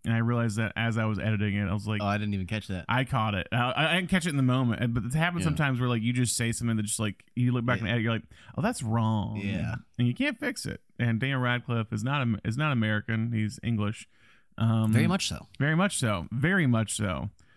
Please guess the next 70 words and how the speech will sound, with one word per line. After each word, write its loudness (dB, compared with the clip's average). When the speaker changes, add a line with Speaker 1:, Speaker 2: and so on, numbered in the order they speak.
Speaker 1:
Uh, 0
he 4
wouldn't 0
have 0
been 0
Harry 0
Potter 2
if -2
he -2
wasn't, -2
Speaker 2:
Right. -6
Speaker 1:
um, 0
is -2
the -2
thing. -4
But 2
I 2
was 2
just -2
like, -2
yeah, -2
it -4
happens -2
a 0
lot. -2
Not 4
a 0
lot, 0
but 0
th-, -6
like, -4
where -4
I 0
just, -4
I -6
realized 0
I've -2
messed 0
up -4
on 0
something. -2
I 2
was 0
Speaker 2:
Yeah, 2
Speaker 1:
like, 0
"Well, 2
Speaker 2:
but -4
Speaker 1:
can't 2
Speaker 2:
I -16
Speaker 1:
go 0
back 2
and -2
change 0
it -6
now." 0
Speaker 2:
I -2
mean, 2
it's -4
like, -2
you -4
know, 0
we're -2
recording -2
for, -8
like, -4
two -2
hours, -2
so -10
it's -10
like, -14